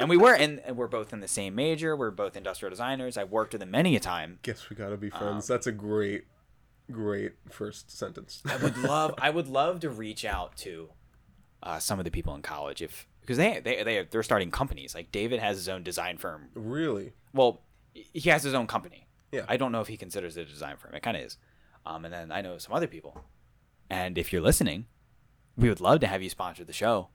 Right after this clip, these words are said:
Speaker 1: or find some way to
Speaker 2: <laughs>
Speaker 1: both equally promote each other.
Speaker 2: Or
Speaker 1: Talking,
Speaker 2: come on, come on the
Speaker 1: talking
Speaker 2: show.
Speaker 1: to you, Alex.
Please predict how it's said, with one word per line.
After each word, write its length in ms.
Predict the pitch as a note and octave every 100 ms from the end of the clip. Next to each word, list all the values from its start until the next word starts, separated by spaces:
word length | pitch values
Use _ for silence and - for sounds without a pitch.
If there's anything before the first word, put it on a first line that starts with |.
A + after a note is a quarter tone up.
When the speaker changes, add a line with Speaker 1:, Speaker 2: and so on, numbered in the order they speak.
| _
Speaker 1:
or 80 | A#2
find 240 | A2 G#2 G#2
some 220 | C3 A2+
way 160 | G#2 G#2
to 360 | - G#2 F#2
Speaker 2:
<laughs> 80 | F#2
Speaker 1:
both 220 | A2 G2+
equally 280 | A#2 A#2+ G#2
promote 280 | F#2 F#2+ G2+
each 160 | A#2+ F#2
other. 240 | C#2+ D2+ - _ _ - - _ _ _ _ _ _ -
Speaker 2:
Or 140 | A#2
Speaker 1:
Talking, 120 | -
Speaker 2:
come 80 | B2+
on, 100 | C3+ - -
come 160 | A2
on 80 | A2+
the 60 | A#2+
Speaker 1:
talking 160 | C#3
Speaker 2:
show. 60 | G#2
Speaker 1:
to 20 | C3+
you, 120 | -
Alex. 380 | D2+ F#2 -